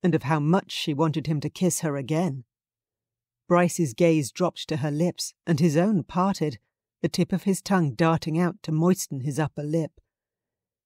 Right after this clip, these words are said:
His head lowered towards hers, slowly, giving her time to back away if she wanted to. Lucy's eyelids drooped as she felt his warm breath against her mouth,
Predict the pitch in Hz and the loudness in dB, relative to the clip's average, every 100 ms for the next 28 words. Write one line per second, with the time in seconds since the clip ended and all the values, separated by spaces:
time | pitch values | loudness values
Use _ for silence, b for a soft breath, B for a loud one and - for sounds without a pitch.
0 | _ _ - 175 - 196 143 151 175 160 | _ _ 2 2 2 0 2 2 4 2
1 | 127 - 160 156 143 - 160 190 160 151 | 0 -2 -2 0 -2 -2 0 2 2 0
2 | - _ _ - 185 202 180 135 117 _ | -8 _ _ -4 0 2 2 0 -6 _
3 | _ _ _ 190 165 139 151 - 180 165 | _ _ _ 2 4 2 0 0 2 2
4 | - 143 160 - 147 156 185 117 - 156 | 0 -2 -2 -2 -2 0 0 -2 -4 -4
5 | 139 175 165 127 - 160 147 - _ _ | -2 -2 -2 -10 -8 -6 -6 -10 _ _
6 | _ _ _ _ _ _ _ _ 160 180 | _ _ _ _ _ _ _ _ 2 2
7 | - 165 170 160 165 147 117 - 165 180 | 2 0 2 2 2 0 -4 -2 2 0
8 | - 151 - 170 - 165 - 170 131 156 | -2 -6 -4 -4 -2 -2 -2 -6 0 2
9 | 170 175 156 170 147 160 160 151 143 - | 4 2 2 0 0 -4 -2 -4 -4 -6
10 | 147 151 165 151 | -4 -2 -2 -2